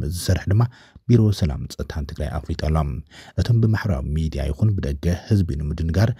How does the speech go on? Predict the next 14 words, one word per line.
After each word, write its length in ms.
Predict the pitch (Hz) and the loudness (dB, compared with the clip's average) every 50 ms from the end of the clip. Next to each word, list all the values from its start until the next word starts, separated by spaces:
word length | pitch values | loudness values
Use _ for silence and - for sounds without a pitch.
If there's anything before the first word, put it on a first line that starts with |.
| - - - _ _ | -10 -18 -20 _ _
ክውዝዑ 400 | - 131 123 117 104 98 98 98 117 120 | 2 4 4 4 4 2 0 0 0 0
ወይ 140 | 117 85 | 0 0
ድማ 140 | 71 69 71 67 67 | 0 0 -2 -4 -4
ብሰፊሑ 400 | 82 - - 104 - - 101 110 110 | -6 -2 -2 -2 -2 -2 -4 -4 -4
ክዝርግሑ 400 | - - 92 90 80 - - - 107 | -2 0 0 0 0 -2 -4 -2 -2
ዝቐነዩ 380 | 95 92 - - 69 71 71 69 | 0 0 -2 -2 -2 -2 -2 -4
ሓበሬታታት 680 | - - 76 73 78 78 - 85 87 95 101 98 - - 113 113 107 - - - - - _ _ _ | -4 -4 -4 -4 -4 -2 -2 0 2 2 2 2 2 2 0 0 0 -4 -12 -20 -20 -20 _ _ _
ከም 160 | - 120 104 | 2 2 2
ዝጠቐሶም 440 | 90 90 - 64 71 71 - - - | 2 0 -4 -4 -4 -4 -6 -8 -10
እንተኾይኖም፣ 400 | - - - - 82 78 71 69 60 - - | -8 -8 -4 -2 -2 -2 -2 -4 -6 -6 -6
እቲ 160 | 90 92 - | -6 -6 -6
ሓደ 200 | - - 80 90 120 131 | -4 -2 0 2 2 0
ብጸላእቲ 440 | 123 - - 73 - - - - 104 104 - | 0 -2 -4 -4 -2 -4 0 2 2 2 2
እናተመወለ 1120 | - 107 104 101 104 98 - - - 110 104 101 98 - - 104 104 95 73 67 67 62 | 2 2 4 4 2 2 0 0 0 2 2 0 -2 -2 0 2 2 2 2 0 -4 -6